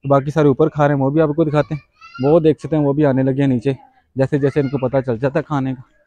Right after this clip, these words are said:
ओए दो, दो ये, एक वो उधर था, दो ऊपर, बाकी आ रहे हैं जैसे जैसे। तो सारे खा लेंगे, इनका हमने डाल दिया सारों का। आलू, आलू, शाबाश, खा लो,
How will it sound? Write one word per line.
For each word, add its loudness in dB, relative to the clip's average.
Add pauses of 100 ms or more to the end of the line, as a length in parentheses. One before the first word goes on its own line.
(240)
ओए 10
दो, 2 (800)
दो 4
ये, 0
एक -4
वो 4
उधर 4
था, 2
दो 2
ऊपर, 2
बाकी 0
आ 2
रहे 0
हैं -10 (440)
जैसे 0
जैसे। -2
तो -14
सारे 2
खा 0
लेंगे, -2 (200)
इनका -2
हमने -2
डाल -4
दिया -4
सारों -6
का। -16 (920)
आलू, 4
आलू, 2
शाबाश, -4 (560)
खा 2
लो, -2